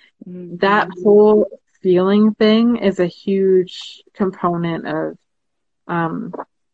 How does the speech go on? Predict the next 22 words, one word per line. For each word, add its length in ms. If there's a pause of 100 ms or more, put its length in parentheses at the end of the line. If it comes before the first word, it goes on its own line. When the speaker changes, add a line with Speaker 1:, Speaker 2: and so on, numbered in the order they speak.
(160)
Speaker 2:
of 120
gratitude. 640
Otherwise, 440
you're 100
not 220
really 480 (260)
truly, 600
like, 360 (1400)
practicing 640
it, 280
if 120
that 160
makes 200
sense. 520 (180)
It's 180
all 160
about 200
Speaker 1:
Yeah. 160
Speaker 2:
that 60
emotion, 460
and, 240
like, 140